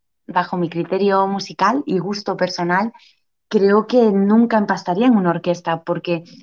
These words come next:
la orquesta es un conjunto, entonces consiste en mez-, en mezclar. Entonces, para mí el, el, el sonido es lo más importante. Eh, el aire, claro, eh, un buen sonido requiere una naturalidad soplando.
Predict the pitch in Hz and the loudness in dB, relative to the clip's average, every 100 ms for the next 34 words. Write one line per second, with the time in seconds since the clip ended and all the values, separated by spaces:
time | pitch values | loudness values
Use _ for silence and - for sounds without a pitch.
0 | - 165 160 165 - - - - - 165 | -6 -4 -4 -8 -12 -20 -18 -18 -14 -14
1 | - - 208 - 160 156 - - - 175 | -14 -4 -2 -2 -6 -10 -20 -20 -8 -8
2 | 180 - 165 160 208 202 180 165 160 - | -6 -10 -10 -6 -4 -4 -2 -2 -2 -6
3 | - 175 170 170 165 147 - _ _ _ | -4 -2 -2 -4 -4 -4 -6 _ _ _
4 | _ 175 175 190 196 175 175 175 165 170 | _ -8 -4 -4 -2 -2 0 0 -2 -4
5 | 170 160 156 _ _ - 170 - 175 175 | -10 -10 -12 _ _ -14 -8 -4 -4 -2
6 | 208 202 175 170 175 165 151 - 151 _ | -2 0 0 0 -2 -4 -4 -4 -8 _
7 | - _ _ _ _ _ _ _ _ _ | -20 _ _ _ _ _ _ _ _ _
8 | _ _ - 214 190 185 180 208 202 202 | _ _ 0 4 6 4 6 6 4 2
9 | 160 151 165 _ - - - 196 175 165 | -2 -6 -10 _ -14 -12 -6 -4 -2 -6
10 | 160 - 170 160 190 196 202 202 196 190 | -8 -10 -12 -12 -10 -6 -4 -4 -4 -4
11 | 196 202 202 190 185 185 190 185 180 180 | -4 -2 -2 -4 -6 -4 -2 -2 -4 -8
12 | _ _ 202 202 185 180 180 180 170 165 | _ _ -4 -2 0 0 -2 -2 -2 -2
13 | 185 190 190 170 165 165 165 160 156 | -2 -4 -4 -8 -6 -4 -4 -6 -10